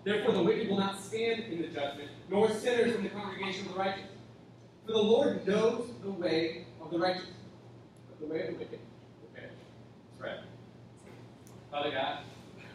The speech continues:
I pray that you would use this time to both give us a humble view of the complexity, robust, and uh, beautiful, enriched scripture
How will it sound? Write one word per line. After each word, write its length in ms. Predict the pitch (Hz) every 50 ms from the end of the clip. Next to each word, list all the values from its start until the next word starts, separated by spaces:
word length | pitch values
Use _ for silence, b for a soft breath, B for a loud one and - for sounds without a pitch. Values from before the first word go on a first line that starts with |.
| - - - -
I 100 | - -
pray 300 | - - 190 180 165 160
that 240 | 156 156 - - 175
you 80 | 170
would 180 | 165 165 - - -
use 240 | - 185 196 233 - - -
this 180 | - - - - - -
time 260 | - - - - - - - - - - - - - - - - - - - - -
to 60 | 190 -
both 340 | - 175 175 185 185 175 - - - -
give 280 | - 190 190 - - -
us 420 | - - 170 170 - - - - - - - - - - - - - - -
a 280 | - 156 160 156 156 160 - -
humble 600 | 185 190 196 202 196 202 202 202 202 202 202 - - - - - -
view 420 | - - 285 330 370 208 - -
of 140 | - - -
the 40 | -
complexity, 920 | - - 139 - - - 156 151 147 - - - 160 160 165 165 - 143 143
robust, 520 | 135 - 117 117 - 113 - - - - - - - 120 117
and 160 | 113 110 - - - - - - - - - -
uh, 160 | - - - 117 - -
beautiful, 680 | - - 185 170 156 - 165 160 151 147 139 135 135 - - - - - - - - - - - - - - - - - - - - - - - - - - - - - - - - - - -
enriched 1200 | 151 147 139 135 123 117 - - - - 117 117 117 113 113 135 139 - - - - - - -
scripture 580 | - - - - - 151 - - - 156 151 147